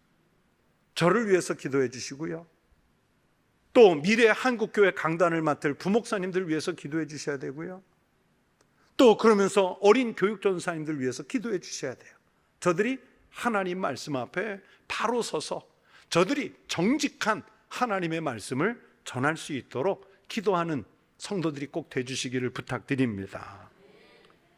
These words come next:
그러면 성도들은 그냥 말씀을 듣는 것으로 모든 것이 끝이 납니까? 아닙니다. 성도는 하나님의 뜻을 알기 위해서 스스로 하나님 말씀 앞에 나와야 합니다. 일 절을 보세요.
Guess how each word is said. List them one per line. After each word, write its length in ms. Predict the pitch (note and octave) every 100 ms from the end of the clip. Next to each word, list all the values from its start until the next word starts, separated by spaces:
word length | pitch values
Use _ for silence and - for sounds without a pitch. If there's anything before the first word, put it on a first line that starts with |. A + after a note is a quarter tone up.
| _ -
그러면 320 | C4 B3 A3
성도들은 640 | - A#3+ G3 D#3+ D#3+ C3 - - - -
그냥 380 | A3 A#3+ F3 A#2+
말씀을 500 | E3 G3+ C4+ A#3+ A#3
듣는 320 | G3 G#3+ A3+
것으로 340 | G3+ - G3+
모든 300 | F3 G3 B3
것이 260 | A#3 G#3+ -
끝이 260 | C4 - A#3+
납니까? 540 | G3+ G3 G3 A3+ A3
아닙니다. 640 | G3+ G#3 C4+ B3+ A3+ A3+ - - -
성도는 500 | - C4 A3+ A3 G3+
하나님의 600 | - C4 A#3 A3 G#3 G#3
뜻을 280 | C#4 - A#3+
알기 360 | G3+ F#3+ A3
위해서 440 | F#3 F3 D#3 A3+ F3+ - -
스스로 720 | - - E4+ - E4 C#4+ - - _ -
하나님 460 | - A#3+ G3+ G3
말씀 360 | G#3+ D#3+ - F#3+
앞에 460 | D#3 - G#3 F#3+ - -
나와야 420 | F#3+ F#3 F#3+ E3+
합니다. 420 | F3 E3 E3 D#3
일 240 | F3 A3+ A3
절을 260 | A3 G#3
보세요. 460 | G3 F3 G3 G3